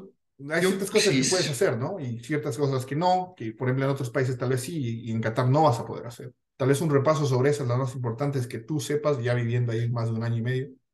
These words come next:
Speaker 2: Creo que sin generar polémica también, em,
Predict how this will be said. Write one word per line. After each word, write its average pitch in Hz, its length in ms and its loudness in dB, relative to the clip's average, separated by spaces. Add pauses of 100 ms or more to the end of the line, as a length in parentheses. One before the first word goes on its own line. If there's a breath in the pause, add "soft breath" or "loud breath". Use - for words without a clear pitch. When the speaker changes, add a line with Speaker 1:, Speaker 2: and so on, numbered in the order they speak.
(1300)
Speaker 2:
Creo 220 220 -2
que - 100 -4
sin 151 200 -6
generar 135 400 0
polémica 127 600 -2
también, 120 920 -4 (640)
em, 107 760 -6